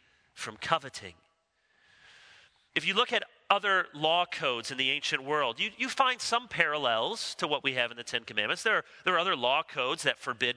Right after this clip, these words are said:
murder or stealing,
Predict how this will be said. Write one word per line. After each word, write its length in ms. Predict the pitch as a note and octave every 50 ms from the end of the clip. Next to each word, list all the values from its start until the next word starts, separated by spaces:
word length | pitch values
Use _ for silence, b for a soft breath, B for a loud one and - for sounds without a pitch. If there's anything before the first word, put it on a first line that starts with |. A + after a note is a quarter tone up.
| A2+ G#2+
murder 540 | A2+ A#2 A#2+ A#2+ B2+ C3+ C3+ D3 E3+ F3 - b b b b b b b b b b b b b -
or 140 | - A2+ A2
stealing, 720 | - - - - - C3+ B2+ C3+ C3 C3 C3+ C3+ D#3